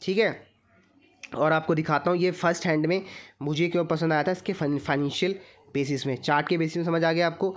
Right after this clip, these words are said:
अब इसके प्रॉफिट्स के बेसिस में मैंने स्टॉक आपको क्यों दिया था, एक बार वो भी जानने का प्रयास कर लो, समझ लो। आप देख सकते हो महाराष्ट्र कॉर्प, ठीक है। अगर मैं आपकी बात करता हूँ कंपनी के बारे में, छः करोड़ के आसपास का मार्केट कैप है, इक्यावन पैसे का प्राइस चल रहा है।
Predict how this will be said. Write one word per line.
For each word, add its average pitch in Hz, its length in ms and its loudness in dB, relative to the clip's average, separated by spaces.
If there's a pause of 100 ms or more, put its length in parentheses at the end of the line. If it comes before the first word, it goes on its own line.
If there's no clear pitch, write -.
(280)
अब 147 120 0
इसके 160 180 -2
प्रॉफिट्स 160 420 0
के 190 100 0
बेसिस 156 280 0
में 170 80 0
मैंने 160 180 2
स्टॉक 160 220 -2
आपको 156 200 -2
क्यों 160 200 -2
दिया 160 120 2
था, 180 60 2
एक 156 220 -2
बार 156 120 0
वो 147 180 0
भी 214 200 -2 (340)
जानने 143 280 2
का 165 80 2
प्रयास 151 300 0
कर 170 120 -2
लो, 196 60 0
समझ 123 240 -2
लो। 107 260 -4 (300)
आप 170 80 -6
देख 160 240 -2
सकते 170 300 -4
हो 180 80 0
महाराष्ट्र 156 460 2
कॉर्प, 165 320 2 (440)
ठीक 175 160 0
है। 139 400 -2 (120)
अगर 139 260 2
मैं 160 120 2
आपकी 165 160 0
बात 147 300 2
करता 160 240 -2
हूँ 156 100 0
कंपनी 156 240 0
के 160 80 2
बारे 143 260 2
में, 165 160 0 (460)
छः 160 240 -2
करोड़ 160 220 0
के 165 80 0
आसपास 156 240 -2
का 165 100 0
मार्केट 151 300 0
कैप 156 260 0
है, 175 200 -4 (440)
इक्यावन 156 360 0
पैसे 160 260 0
का 156 80 2
प्राइस 143 260 0
चल 160 120 0
रहा 160 140 0
है। 175 180 -2